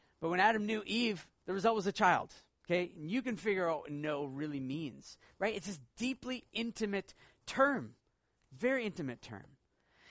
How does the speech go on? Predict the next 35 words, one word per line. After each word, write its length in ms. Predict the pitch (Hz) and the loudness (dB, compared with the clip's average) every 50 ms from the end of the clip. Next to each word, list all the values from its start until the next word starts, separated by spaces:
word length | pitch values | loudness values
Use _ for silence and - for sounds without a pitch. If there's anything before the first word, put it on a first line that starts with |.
| - - - | -20 -8 -4
And 140 | 220 233 214 | -4 -4 -2
so 240 | - - 254 233 226 | -2 -4 -2 -2 -2
when 240 | 208 202 214 220 220 | -2 -4 -4 -2 -2
we 160 | 220 214 208 | -2 -2 0
arrive 380 | - 208 196 220 220 247 277 262 | -2 0 4 4 4 4 4 0
at 80 | 262 | -2
this 220 | 226 262 - - - | -6 -6 -6 -6 -6
term 360 | - - 226 233 226 214 180 - _ - _ _ - | -6 -4 -2 -2 -2 -2 -6 -10 _ -20 _ _ -18
foreknew, 840 | - - - 240 262 277 269 247 233 214 165 135 127 131 156 185 - - _ _ _ _ _ _ _ _ _ _ _ - - - | -16 -12 -6 -2 0 0 0 0 0 -2 -4 -4 -4 -6 -8 -10 -14 -18 _ _ _ _ _ _ _ _ _ _ _ -20 -12 -2
foreknowledge, 720 | - 226 226 226 208 196 196 190 190 165 143 160 151 151 | 2 2 2 2 2 2 2 2 2 0 -2 -2 -6 -6
the 80 | 151 165 | -6 -4
idea 220 | 160 160 151 175 | -4 -4 -4 -6
of 80 | 180 - | -6 -6
foreknowledge, 640 | - - 180 202 220 220 165 131 123 120 131 135 - _ _ - - - _ - | -10 -8 -6 -4 -2 -2 -2 -2 -4 -4 -8 -10 -14 _ _ -20 -20 -6 _ -2
it's 180 | 202 - - | -2 0 -2
not 580 | 208 196 220 240 269 - - - _ - - - _ _ - - _ _ - | 0 2 4 4 4 4 2 -2 _ -12 -14 -14 _ _ -20 -20 _ _ 2
that 280 | 170 202 196 185 185 | 6 6 6 6 4
God 300 | 147 196 185 208 240 220 | 2 2 4 4 2 2
was 180 | 202 202 175 156 | 2 0 0 0
looking 400 | 175 185 208 247 240 262 247 240 | 0 2 2 2 2 0 -2 0
down 260 | 233 226 220 214 202 | 2 4 4 4 2
the 60 | 185 | -2
corridor 440 | - - - - 214 214 208 208 208 | -4 -4 -2 0 0 2 2 2 0
of 100 | 185 - | 0 -2
time 480 | - - - 190 190 185 180 170 160 - | -6 -10 -6 -4 -2 0 0 -2 -2 -4
and 80 | 170 175 | -6 -6
he 60 | 180 | -6
saw 280 | - - 214 190 185 - | -4 -2 0 0 0 0
all 260 | - 196 214 240 262 | 0 0 2 2 2
the 120 | 277 277 269 | 0 -2 -4
decisions 480 | 208 202 - - 226 214 190 214 190 | -6 -8 -6 -6 -6 -4 -4 -6 -6
that 160 | 170 190 - 170 | -6 -6 -4 -4
we 100 | 180 190 | -4 -2
would 220 | 196 190 160 147 | -2 -2 -4 -4
make. 520 | 160 170 170 160 127 - - _ - - | -4 -4 -4 -4 -6 -8 -12 _ -20 -20